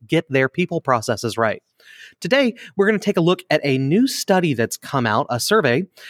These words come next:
uh, that says the pervasive use of short-term incentives among private employers is now at ninety-nine percent. We're gonna talk about what that is, why it's important, and why, if you are one of the smaller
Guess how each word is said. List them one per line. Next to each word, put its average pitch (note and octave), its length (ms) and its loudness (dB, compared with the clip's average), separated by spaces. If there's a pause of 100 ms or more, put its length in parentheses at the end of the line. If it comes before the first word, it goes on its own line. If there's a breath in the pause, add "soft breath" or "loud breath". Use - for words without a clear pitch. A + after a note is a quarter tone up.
(200 loud breath)
uh, C#3+ 180 2
that C3+ 180 -2
says D#3+ 240 -2
the D3 120 2
pervasive F#3+ 800 0
use E3+ 260 0
of A2+ 140 -2
short-term G#3+ 640 0
incentives D3 640 -4 (300 soft breath)
among C3 340 0
private F3 480 0
employers B2 600 -2 (300 soft breath)
is B2 180 0
now C#3+ 400 2
at A#2+ 160 -2
ninety-nine C3 960 0
percent. A2+ 500 -6 (380 loud breath)
We're B2+ 80 -4
gonna A#2+ 60 -2
talk B2 140 2
about A2 140 0
what A2+ 140 2
that A2 160 2
is, A3 340 2 (220 soft breath)
why B2 180 0
it's C3+ 160 -2
important, E3 540 -4 (200 loud breath)
and C3 200 -2
why, C3+ 320 2
if B2 180 -4
you A#3 260 0
are C#3+ 160 0
one C3+ 160 -2
of A#2 80 -4
the A#2 100 -6
smaller E3 760 0